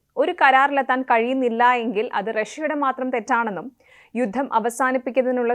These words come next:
ശ്രമങ്ങൾക്ക് റഷ്യൻ പ്രസിഡന്റ് വ്ളാഡിമിർ പുടിൻ തടസ്സം നിന്നാൽ റഷ്യയിൽ നിന്നുള്ള എണ്ണ ഇറക്കുമതിക്ക് ഇരുപത് മുതൽ അൻപത് ശതമാനം വരെ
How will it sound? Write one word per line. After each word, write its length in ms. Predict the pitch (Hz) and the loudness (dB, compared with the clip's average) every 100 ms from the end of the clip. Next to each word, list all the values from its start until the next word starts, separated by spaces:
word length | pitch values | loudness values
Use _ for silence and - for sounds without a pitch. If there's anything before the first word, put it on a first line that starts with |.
| 240 | -2
ശ്രമങ്ങൾക്ക് 460 | 233 226 233 226 233 | -4 -4 -4 -2 -2
റഷ്യൻ 220 | 220 240 220 | -4 -6 -4
പ്രസിഡന്റ് 400 | 220 196 220 226 | -4 -2 -4 -4
വ്ളാഡിമിർ 420 | 196 202 226 247 240 | 0 2 0 -2 -4
പുടിൻ 220 | 220 208 220 | -4 -4 -4
തടസ്സം 320 | 208 185 - 208 | -4 -4 -6 -6
നിന്നാൽ 240 | 202 175 - | -6 -6 -6
റഷ്യയിൽ 280 | 180 - 208 208 | -8 -4 -4 -4
നിന്നുള്ള 260 | 202 202 220 202 | -6 -4 -4 -6
എണ്ണ 220 | 202 233 214 | -6 -6 -6
ഇറക്കുമതിക്ക് 580 | 202 208 233 202 180 - - _ _ _ 208 | -6 -4 -6 -4 -6 -8 -10 _ _ _ -6
ഇരുപത് 280 | 220 240 262 269 | -2 4 4 4
മുതൽ 180 | 247 254 220 | 0 -2 -2
അൻപത് 300 | 240 262 269 - | -2 0 -2 -2
ശതമാനം 400 | 262 247 254 262 | -4 0 -2 0
വരെ 140 | 247 | 0